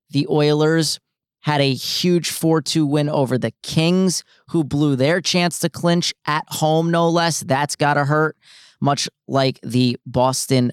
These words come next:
Celtics. I'll get to that a little bit later. The Kings gave up two goals. It was a two two tie. They gave up two goals in the final five minutes. That one's gotta hurt.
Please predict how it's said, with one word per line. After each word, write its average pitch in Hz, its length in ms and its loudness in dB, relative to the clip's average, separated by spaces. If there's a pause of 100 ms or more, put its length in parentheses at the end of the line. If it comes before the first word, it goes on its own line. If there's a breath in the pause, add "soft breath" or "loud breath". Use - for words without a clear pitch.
Celtics. 156 640 0
I'll 113 100 2
get 117 220 -2
to 110 100 0
that 113 260 0
a - 40 -14
little 117 220 2
bit 113 160 -4
later. 120 360 0 (300 loud breath)
The 147 100 0
Kings 170 340 0
gave 156 220 0
up 147 200 -2
two 202 500 0
goals. 151 460 2
It 135 40 2
was 131 160 0
a 131 80 0
two 175 220 0
two 170 240 -2
tie. 147 300 0
They 127 120 2
gave 139 140 2
up 135 160 -2
two 185 240 0
goals 151 300 2
in 139 160 -2
the 127 120 0
final 139 500 0
five 135 540 0
minutes. 120 360 -2
That 120 220 0
one's 120 200 0
gotta 110 240 0
hurt. 160 520 0